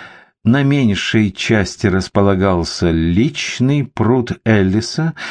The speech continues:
где он успешно разводил раков к пиву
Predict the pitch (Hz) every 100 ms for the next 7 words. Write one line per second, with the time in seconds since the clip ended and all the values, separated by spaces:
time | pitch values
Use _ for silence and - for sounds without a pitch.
0 | - 98 104 98 95 - 107 87 98 90
1 | 85 92 87 90 90 87 82 85 76 -
2 | 76 - _ - - 80 65 67